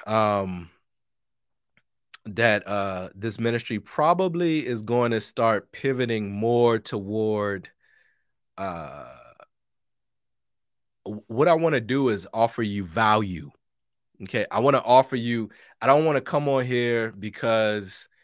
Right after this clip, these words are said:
it's Thursday night and it's seven P M and I have solid talk and I need to find something to talk about. I wanna have a conversation that when you click it, you're gonna watch it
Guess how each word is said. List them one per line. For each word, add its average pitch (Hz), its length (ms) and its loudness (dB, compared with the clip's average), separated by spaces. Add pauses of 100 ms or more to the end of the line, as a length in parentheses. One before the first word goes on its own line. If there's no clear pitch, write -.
(340)
it's 117 240 -6
Thursday 117 640 0
night 110 380 0
and 101 160 -8
it's 104 100 -6
seven 117 380 -2
P 110 260 -4
M 104 220 -2
and 98 160 -6
I 104 100 0
have 107 240 -4
solid 107 400 -2
talk 101 300 -4
and 95 100 -10
I 98 80 -6
need 104 160 -6
to 101 80 -6
find 107 300 -4
something 98 260 -8
to - 40 -18
talk 104 260 -8
about. 90 280 -12 (520)
I 120 100 6
wanna 135 240 4
have 131 220 4
a 110 40 0
conversation 110 1160 -2 (680)
that 110 360 2
when 110 280 -2
you 104 160 -2
click - 400 -4
it, 101 200 -2 (520)
you're 110 260 -4
gonna 113 220 2
watch 110 480 2
it 107 160 -4